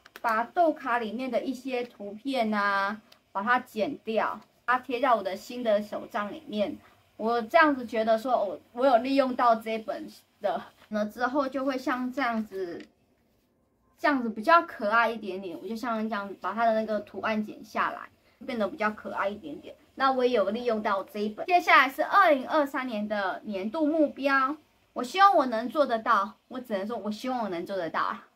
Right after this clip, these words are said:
第一个就是只有写这几页而已，有时候就觉得，哦，没有什么事发生，不知道要写什么东西。所以二零二三年，我希望我能养成写手账的习惯。我还是习惯纸本，我不习惯电子，所以至少在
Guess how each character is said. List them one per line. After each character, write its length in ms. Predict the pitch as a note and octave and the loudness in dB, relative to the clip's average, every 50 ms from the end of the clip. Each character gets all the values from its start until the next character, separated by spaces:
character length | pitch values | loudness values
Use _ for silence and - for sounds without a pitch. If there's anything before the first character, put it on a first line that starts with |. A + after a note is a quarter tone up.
| _ | _
第 120 | - G4+ G4 | -4 -2 0
一 80 | F#4+ | 2
个 180 | - D#4 D4 D4 | 4 4 2 4
就 160 | D4+ D4+ D4 | 4 4 4
是 380 | D4 D4+ D4+ C#4 A#3+ A3 - - - - _ - G#3+ | 4 4 2 0 0 0 -4 -8 -16 -20 _ -14 -10
只 120 | - B3+ | -6 -4
有 80 | C4 C4+ | -2 -2
写 240 | C4 - A3 F#3 - | -2 -4 -4 -4 -2
这 100 | G3+ G3+ | -2 -2
几 160 | F#3+ - E3+ - | -4 -4 -10 -12
页 220 | F#3+ G3 F#3+ - | -8 -4 -4 -4
而 160 | - C3+ B2+ | -4 -4 -10
已， 220 | A2+ - - - - _ _ _ _ | -12 -12 -12 -14 -14 _ _ _ _
有 100 | - A#3 | -8 -8
时 120 | A#3 G#3+ F4 | 0 6 6
候 100 | E4 E4+ | 6 6
就 140 | E4 F4 D#4 | 6 2 0
觉 100 | D4+ C#4 | 2 2
得， 60 | A#3+ | 2
哦， 240 | A3 B3 A#3+ A#3+ A#3+ - - - | 2 2 0 0 -2 -8 -16 -12
没 80 | - A#3 | -8 -6
有 100 | A#3 C4 | -4 -4
什 140 | C4 B3+ G#3+ | -4 -6 -6
么 100 | G3 G3 | -6 -6
事 160 | - B3+ A#3+ | -6 -8 -10
发 240 | G#3+ A3 F#3+ G3+ G#3 | -6 -4 -4 -4 -4
生， 200 | G#3+ A3+ A3+ A#3 | -4 -6 -6 -6
不 40 | A#3 | -4
知 40 | A#3 | -2
道 100 | A3+ G3+ | 0 2
要 160 | G#3 G#3 G#3+ | 2 2 2
写 300 | G#3+ G#3 - F#3 F3+ F#3 | 0 -2 -6 -8 -8 -8
什 160 | F#3 - G#3 | -8 -10 -10
么 100 | D#3+ D3 | -12 -10
东 240 | D#3 E3+ F3 F#3+ G#3+ | -10 -12 -12 -12 -12
西。 320 | G#3 - G3+ G3 G3 - _ _ _ _ _ | -12 -12 -12 -14 -14 -14 _ _ _ _ _
所 160 | _ - E4 | _ 4 6
以 60 | D#4 | 6
二 280 | D4 - - E4 F4 D#4+ | 6 4 4 6 6 6
零 120 | C#4+ C4+ | 6 4
二 180 | - C4+ D#4 D4+ | 2 0 0 0
三 140 | D4 D#4 C4 | 0 -2 -4
年， 140 | C4 A#3 G3 | -4 -4 -6
我 80 | F#3+ | -6
希 100 | G#3 C4+ | -6 -4
望 120 | A#3+ A#3 A#3+ | -4 -4 -4
我 40 | |
能 260 | A#3 G#3 G3+ G3+ G3 - _ _ | -4 -4 -6 -6 -8 -12 _ _
养 260 | - G3+ G3 F#3+ F#3+ | -6 -6 -6 -6 -8
成 220 | - G#3+ G3 G3+ G#3+ | -10 -8 -8 -8 -6
写 200 | G#3+ G#3+ G3 G3+ | -6 -4 -4 -4
手 240 | G#3 - G#3 - - | -4 -4 -8 -8 -8
账 180 | - A3+ G#3 G3+ | -8 -8 -8 -8
的 100 | F3+ F3 | -8 -10
习 320 | - - - D#3 D3+ D#3 - | -12 -14 -12 -12 -12 -10 -6
惯。 240 | - G#3 E3+ - - _ _ _ - - | -4 -2 -2 -2 -4 _ _ _ -6 0
我 80 | B3 | 2
还 100 | B3+ C4+ | 2 2
是 100 | C4+ F#4 | 2 -2
习 280 | - - - A#3 A3 A3 | -6 -8 -6 -6 -4 -2
惯 280 | G#3+ D#4+ C#4 B3+ A#3 | 2 4 4 4 2
纸 240 | G#3+ - - F#3+ G3+ - | -4 -10 -12 -16 -12 -8
本， 120 | G#3 G3 | -6 -6
我 60 | F#3 | -6
不 120 | - A3 A#3 | -6 -8 -10
习 220 | A3 - - G3 | -10 -10 -8 -8
惯 260 | F3 - G#3 G#3+ G#3+ G#3+ | -4 -2 -2 -2 -2 -2
电 200 | A3 G#3+ F#3 F3+ - | -2 -4 -4 -4 -6
子， 180 | - - - | -12 -16 -20
所 180 | G#3 - - C4+ | -14 -8 -6 -4
以 200 | A#3+ A#3 A3+ - _ - | -4 -4 -6 -8 _ -8
至 160 | - F4 C#4 | -6 -4 -4
少 240 | - - D#3 D3+ - | -2 -4 -4 -4 -2
在 360 | - A3 G#3 G3+ F#3 D#3+ | -2 -2 0 0 -2 -4